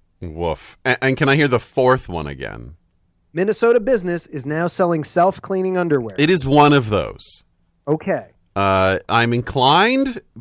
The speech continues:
Speaker 1: bizarrely, to think, and not, not final yet, but that number four is the fake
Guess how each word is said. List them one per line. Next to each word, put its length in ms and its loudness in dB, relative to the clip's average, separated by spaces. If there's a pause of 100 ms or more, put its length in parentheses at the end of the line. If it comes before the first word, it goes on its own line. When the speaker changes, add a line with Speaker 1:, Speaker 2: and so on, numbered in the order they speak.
Speaker 1:
bizarrely, 1000 4 (640)
to 120 -4
think, 500 -2
and 120 -2
not, 260 0
not 180 6
final 300 6
yet, 280 2 (340)
but 120 -2
that 140 0
number 220 4
four 600 4
is 140 0
the 100 -4
fake 520 -2